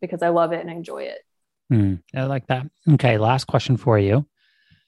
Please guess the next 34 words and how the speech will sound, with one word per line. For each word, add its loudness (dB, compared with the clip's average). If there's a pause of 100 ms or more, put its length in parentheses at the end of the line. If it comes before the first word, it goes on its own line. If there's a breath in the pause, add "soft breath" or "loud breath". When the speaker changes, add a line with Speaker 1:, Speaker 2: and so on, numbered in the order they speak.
(340)
Speaker 2:
If -2
you 0
could -6
give 0
one 0
piece -6
of -8
advice -2
to -6
new 0
writers -2
out -8
there, -8 (160)
what 0
would -4
it -8
be? -12 (1000)
Speaker 1:
So -4
I 0
already 2
somewhat 0
touched -2
on -6
this, -4
um, -4 (200)
but 2
it 4
would 6
just -2
be 0
to 0
write -2
the -4
book 0